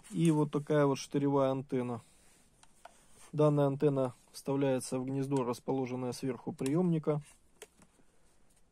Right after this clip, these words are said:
Значит, на левой стороне находится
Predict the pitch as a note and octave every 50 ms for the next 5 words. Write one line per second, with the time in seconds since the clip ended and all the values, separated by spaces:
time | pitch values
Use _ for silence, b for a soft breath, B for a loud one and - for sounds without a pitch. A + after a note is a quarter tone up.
0 | _ _ _ _ _ _ _ _ _ _ _ _ _ _ _ _ _ _ _ C#3
1 | C#3 C#3 C#3 C#3 - C#3 C3+ - C#3+ C#3 C#3+ D3 D3 C#3+ C#3 C3 b b b b
2 | b b b b b _ _ _ _ _ _ _ _ _ _ _ _ _ _ _
3 | _ - C#3 C#3+ D#3 D3+ C#3+ C3+ C3+ - - - C#3 C3 C3+ C#3 C#3+ C#3+ C#3 C3
4 | C3+ C3+ C#3 - D3 C#3 C3+ C3 B2 - - C3+ C3 B2+ B2 A#2+